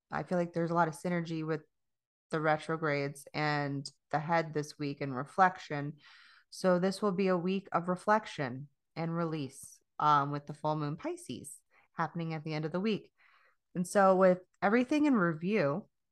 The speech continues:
our focus and the sun is shining a light on confusion.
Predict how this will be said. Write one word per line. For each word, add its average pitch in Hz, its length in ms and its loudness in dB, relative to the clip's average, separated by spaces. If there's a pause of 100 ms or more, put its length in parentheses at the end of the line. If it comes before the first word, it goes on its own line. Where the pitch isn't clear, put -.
(1080)
our 175 140 0
focus 208 880 4
and 170 160 0
the 160 120 -4
sun 254 360 6
is 190 140 2
shining 170 440 0
a 160 80 0
light 156 280 4
on 147 420 2 (920)
confusion. 214 600 -2